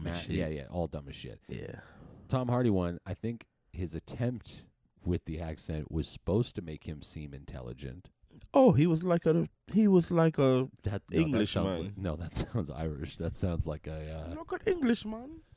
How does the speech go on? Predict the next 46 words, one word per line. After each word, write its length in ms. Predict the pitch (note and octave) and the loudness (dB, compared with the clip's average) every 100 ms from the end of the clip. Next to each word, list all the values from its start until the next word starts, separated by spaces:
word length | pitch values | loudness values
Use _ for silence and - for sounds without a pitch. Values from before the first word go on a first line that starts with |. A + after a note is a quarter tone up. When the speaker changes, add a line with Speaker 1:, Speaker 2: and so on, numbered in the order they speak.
| _ | _
Speaker 2:
uh, 240 | - G#2 G2+ - B2 | -4 -2 -4 -10 0
no, 180 | D3 | 4
it's 140 | B2 G#2 | 4 2
like, 220 | G2+ - | -2 -2
um, 640 | G2 F#2+ F#2 E2+ D#2 C2+ - _ _ _ _ | -4 -2 -4 -6 -10 -16 -20 _ _ _ _
"You 140 | F#2+ A2+ | 0 2
were 120 | D#3 | 4
born 360 | D#3+ G3+ A#3 A#2+ | 4 6 6 4
in 100 | E2+ | 2
the 80 | D2+ | 0
dark." 440 | E2 A#1+ G1+ - - | 0 -2 -8 -10 -4
Speaker 1:
You 120 | D3 | -2
were 100 | - | -2
born 500 | - - - B3+ G3+ | 0 4 6 6 6
in 120 | A2 | 2
the 100 | G#2 | 0
dark. 440 | F#2 G#2 F2+ D2+ - - - - - - | 0 -2 0 -4 -10 -16 -16 -18 -18 -4
I 60 | - | -2
Speaker 2:
Uh, 580 | - E3+ A2+ G2 A2 G2+ | 4 4 4 4 2 2
no, 220 | D3 C3 F#2 | 6 6 6
"You 160 | C3 | 6
were 120 | D3+ | 6
raised 380 | D3+ E3+ D#3 G2 | 6 6 4 2
in 80 | F2+ | -2
the 60 | D#2+ | -2
dark." 440 | D#2+ C2+ A1 - - - - | -4 -4 -8 -16 -20 -20 -14
I 160 | A#1 | -12
was 160 | B1 A#1+ | -10 -12
born 400 | - D2+ C#2 C#2+ | -6 -2 -2 -4
Speaker 1:
I 60 | - | -6
Speaker 2:
in 60 | - | -4
Speaker 1:
was 140 | D#3 | -4
Speaker 2:
it. 140 | - | -2
Speaker 1:
born 380 | - - D3 G2+ | 2 8 10 8
in 140 | D#2 B1+ | 4 -4
the 80 | |
dark. 300 | B1 A1+ - - | -4 -6 -8 0
You've 180 | A#2 A2 | 0 2
adopted 460 | C#3+ - - - | -2 -4 -4 -10
the 80 | - | -12
darkness. 1040 | D#2+ - - - - B2 - - - - - | -10 -8 -10 -16 -18 -18 -16 -16 -14 -16 -14
Speaker 2:
It's 20 | - | -2
gratefully 500 | F#3 F#3 - E3 D3 | 2 2 2 4 4
accepted. 680 | - - C#3+ - F#2 E2 - _ _ - | 2 2 0 2 0 0 -4 _ _ 4
Speaker 1:
Christopher 340 | - D3 - | 8 8 6
Nolan. 400 | G#2 A2+ C3+ E2 | 2 4 4 2